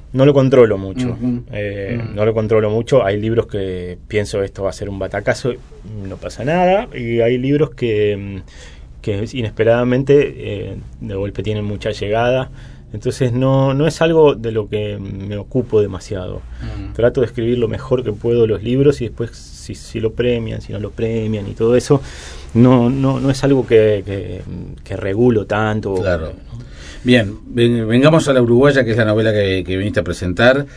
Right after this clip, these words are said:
Speaker 2: Eh, para, para los argentinos, o por lo menos para los amigos porteños que uno tiene, porque no es lo mismo hablar de los porteños que de los argentinos,
Speaker 1: Hmm.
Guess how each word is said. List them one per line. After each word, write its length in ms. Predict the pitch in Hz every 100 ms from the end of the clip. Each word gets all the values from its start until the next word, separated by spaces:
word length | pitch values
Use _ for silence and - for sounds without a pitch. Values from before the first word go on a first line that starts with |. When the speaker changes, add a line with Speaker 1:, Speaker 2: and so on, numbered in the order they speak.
| - - -
Speaker 2:
Eh, 400 | 98 98 95 196 - - - - - -
para, 680 | 123 123 123 120 120 113 - - -
para 200 | - 123
los 200 | 123 123
argentinos, 640 | 123 139 127 175 156 123 -
o 40 |
por 120 | - 98
lo 120 | 101
menos 200 | 123 120
para 180 | 110 95
los 180 | 92 98
amigos 280 | 113 113
porteños 500 | - 95 85 113 107 -
que 80 |
uno 160 | 98 90
tiene, 440 | 87 90 82 - - - - - - -
porque 200 | - 90
no 100 | 95
es 60 | 92
lo 100 | 92
mismo 240 | 92 80
hablar 200 | 82 85 87
de 60 |
los 120 | 80
porteños 580 | - 82 80 101 101 95
que 140 | - 82
de 180 | 80
los 220 | 76 73 78
argentinos, 720 | - 78 76 78 80 107 - -
Speaker 1:
Hmm. 200 | 104